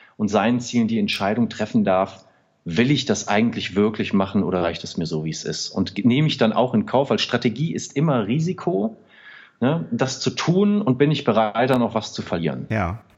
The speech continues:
Speaker 2: Sehr, sehr spannend.
Speaker 1: Genau.
Speaker 2: Also ich glaube, da könnten wir wahrscheinlich einen dreistündigen Podcast machen. Uns würden da die Themen nicht ausgehen.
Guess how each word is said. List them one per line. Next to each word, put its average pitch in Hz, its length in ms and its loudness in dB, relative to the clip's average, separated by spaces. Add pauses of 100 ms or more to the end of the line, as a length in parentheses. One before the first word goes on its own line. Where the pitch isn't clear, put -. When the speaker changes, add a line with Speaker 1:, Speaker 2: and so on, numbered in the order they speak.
(640)
Speaker 2:
Sehr, 95 220 -4
sehr 95 140 -4
spannend. 101 320 -2
Speaker 1:
Genau. 113 400 2
Speaker 2:
Also 95 200 -2
ich 92 100 -4
glaube, 113 440 2 (420)
da 107 120 -2
könnten 120 360 -2
wir 107 140 -2
wahrscheinlich 110 880 -4
einen 101 240 -2
dreistündigen 107 680 -2
Podcast - 580 -8
machen. 98 760 -2
Uns - 340 -6
würden 101 160 -2
da 95 100 -4
die 98 80 -6
Themen 101 300 -4
nicht 82 200 -4
ausgehen. 95 380 -6